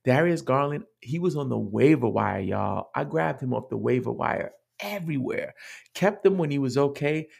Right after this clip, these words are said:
Then he had his breakout all-star season. And ever since then, you know, I, I've just been crazy about him. So I love Darius Garland here. Number seventeen, Tyrese Halliburton. Tyrese Halliburton, according to hashtag, has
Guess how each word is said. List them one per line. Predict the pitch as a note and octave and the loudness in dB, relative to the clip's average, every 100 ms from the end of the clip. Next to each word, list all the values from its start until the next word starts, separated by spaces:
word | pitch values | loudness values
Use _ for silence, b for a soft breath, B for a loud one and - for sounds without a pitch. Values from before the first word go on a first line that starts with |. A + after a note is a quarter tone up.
| _ | _
Then | D3 D3+ | 2 2
he | C#3+ | 0
had | C#3+ C#3 C3 | -2 -2 2
his | C3 B2+ - _ _ _ | 4 4 0 _ _ _
breakout | - C3 C3 C3 C3 - | 6 6 6 4 4 2
all-star | A#2 C3 C3 B2+ B2+ | 2 2 4 4 4
season. | - C#3 C#3+ D#3 D3+ B B - | 0 -2 -2 -4 -6 B B -2
And | A#2+ - | -2 2
ever | C3 C3 | 2 2
since | C3 C3 B2+ - | -2 -2 -6 0
then, | B2 A#2+ | 2 4
you | A2+ | 2
know, | A2 A2 | 0 0
I, | - A2 A2+ | 4 4 4
I've | A2 G#2+ | 2 0
just | A#2 A2 - | -2 -4 -2
been | A2 G#2 - | -4 -4 -8
crazy | - G#2+ G#2 F#2+ | 0 2 2 0
about | F#2 F2+ | 0 -2
him. | F2+ | -4
So | - G#2+ - | -2 -2 2
I | |
love | A#2 A#2+ A#2 G#2 | 2 6 4 4
Darius | G#2 G2 G2 | 0 0 -2
Garland | G2 F2 D#2 | 0 0 -2
here. | F2 - B B B | -6 -10 B B B
Number | C3+ D#3+ F#3+ | 0 2 2
seventeen, | F#3+ D#3+ D#3+ - D#3 B2+ A2+ _ _ _ _ - - _ | 2 0 -2 -2 -2 -2 -4 _ _ _ _ -20 -20 _
Tyrese | - B2 B2 B2 - - | 2 6 8 6 2 -6
Halliburton. | - B2+ G2 - - - - B B B - | 0 2 2 -2 -6 -10 -16 B B B 0
Tyrese | C#3 E3 F3 F3 | 4 6 4 2
Halliburton, | D3 C#3+ A#2+ A#2+ A#2+ - | 2 4 4 2 2 -4
according | A#2+ - B2+ C3 | -8 2 2 2
to | C3 | 0
hashtag, | B2 A#2+ A2+ - G#2+ G#2 - B B B | 2 2 2 0 -2 -2 -6 B B B
has | - B2 | 0 2